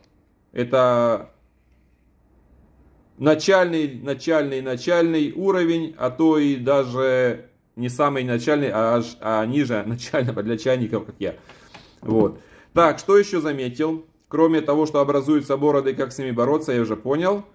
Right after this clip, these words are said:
А заметил ещё такую вещь, что сильно кинуть не получается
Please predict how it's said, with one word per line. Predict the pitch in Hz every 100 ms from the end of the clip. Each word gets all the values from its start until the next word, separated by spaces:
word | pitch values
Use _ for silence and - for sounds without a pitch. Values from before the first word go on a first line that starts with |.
| _ _ _ _ -
А | 127 147 143 143 143 -
заметил | 127 147 196 175 151
ещё | 175
такую | 165 160 156 147
вещь, | 135 139 123
что | - 123 113
сильно | 120 - 196 185 160 156 151 147 - _ _ _ _ _
кинуть | 190 208 185 180 -
не | 143
получается | 151 151 147 156 170 175 - 220 220